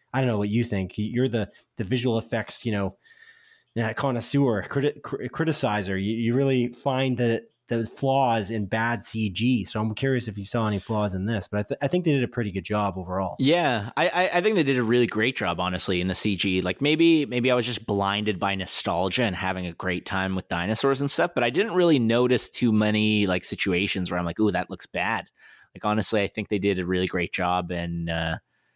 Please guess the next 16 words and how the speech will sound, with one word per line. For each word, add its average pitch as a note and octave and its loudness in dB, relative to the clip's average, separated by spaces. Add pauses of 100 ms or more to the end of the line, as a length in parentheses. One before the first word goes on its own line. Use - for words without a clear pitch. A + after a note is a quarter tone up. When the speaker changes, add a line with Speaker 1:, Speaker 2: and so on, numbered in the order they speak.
(260)
Speaker 2:
in, E2+ -4
you F2 -6
know, E2+ -2
kind F#2 -4
of, - -6
'cause D3 -2
they D#3+ 4
obviously D3+ 0
had, A#2 -2
like, G2 -10
animatronic G2 -2
dinosaurs F2 -4
as E2 -4
well. F#2 -2 (540)
Um, C#2 -8 (100)
Speaker 1:
Yeah, D3+ 2